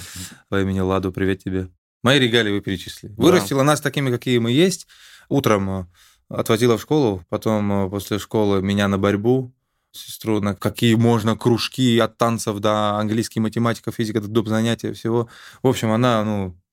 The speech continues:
Speaker 2: отпахала свою жизнь, вот она отдала свою жизнь нам, короче.
Speaker 1: Ну, наверно, такую часть м-,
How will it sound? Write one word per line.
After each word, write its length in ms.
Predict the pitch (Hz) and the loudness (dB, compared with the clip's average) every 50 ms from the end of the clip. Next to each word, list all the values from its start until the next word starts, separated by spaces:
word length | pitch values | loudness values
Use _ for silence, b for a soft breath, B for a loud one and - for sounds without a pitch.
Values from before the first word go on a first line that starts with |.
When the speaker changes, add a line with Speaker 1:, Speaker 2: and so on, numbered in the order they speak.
| _ _ _ - | _ _ _ -12
Speaker 2:
отпахала 760 | - - - 107 - - 113 110 104 98 95 95 92 92 - _ _ _ | -8 -4 -4 -2 0 2 2 2 2 2 0 0 -2 -4 -8 _ _ _
свою 360 | - - - 104 101 98 98 | -16 -10 -6 -4 -2 -2 -2
жизнь, 400 | 98 113 113 104 98 98 95 98 | 0 0 -2 -2 -2 -4 -6 -6
вот 200 | 98 98 92 - - - - - - _ _ - - - - _ _ _ _ _ _ _ | -6 -8 -8 -10 -14 -20 -20 -20 -20 _ _ -20 -20 -20 -20 _ _ _ _ _ _ _
она 220 | - 98 110 107 104 | -4 0 0 2 2
отдала 400 | 98 101 98 104 101 98 95 90 | 2 2 0 2 0 0 -2 -4
свою 800 | 87 - - - - - - - - - - - 107 101 98 92 | -6 -10 -14 -12 -12 -12 -10 -12 -12 -14 -8 -2 0 0 0 0
жизнь 220 | 95 110 101 101 | 0 -2 -2 0
нам, 180 | 98 92 87 85 | 0 0 -2 -4
короче. 320 | - - - - - - _ _ _ _ _ _ _ _ _ _ - | -8 -14 -20 -20 -20 -20 _ _ _ _ _ _ _ _ _ _ -8
Speaker 1:
Ну, 80 | 87 | -2
наверно, 240 | 92 107 120 120 117 117 | 0 0 0 0 0 -2
такую 520 | 120 - - 120 110 110 110 107 - - | -2 -2 0 0 2 2 0 0 -4 -4
часть 280 | - 123 123 120 - - | -2 -2 -2 -2 -2 -6
м-, 300 | 67 76 87 95 - | -10 -10 -10 -12 -14